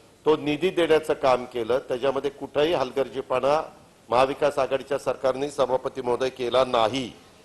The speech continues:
परंतु हे सगळं करत असताना त्याच्यामध्ये वेळोवेळी चांगले वकील देणं, त्याच्याबद्दलची चर्चा करणं, त्याच्या संदर्भामध्ये आमचे मंत्रिमंडळातील एक सहकारी छगन भुजबळ साहेब आहेत, त्यांनी तर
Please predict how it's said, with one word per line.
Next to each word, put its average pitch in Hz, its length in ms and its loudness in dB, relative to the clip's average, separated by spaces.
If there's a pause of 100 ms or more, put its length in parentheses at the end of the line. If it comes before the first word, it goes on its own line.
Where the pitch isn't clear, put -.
(280)
परंतु 147 300 4
हे 156 120 2
सगळं 156 280 2
करत 156 320 0
असताना 151 420 0
त्याच्यामध्ये 147 560 -2
वेळोवेळी 151 520 2
चांगले 143 420 -2
वकील 147 420 -2
देणं, 113 320 0 (460)
त्याच्याबद्दलची 147 680 2
चर्चा 156 440 0
करणं, 110 400 -2 (460)
त्याच्या 139 260 2
संदर्भामध्ये 151 840 0
आमचे 147 340 -4
मंत्रिमंडळातील 147 760 -2
एक 151 120 -6
सहकारी 151 600 0 (760)
छगन 147 220 4
भुजबळ 143 300 2
साहेब 156 280 2
आहेत, 156 120 6
त्यांनी 156 360 -2
तर 160 240 2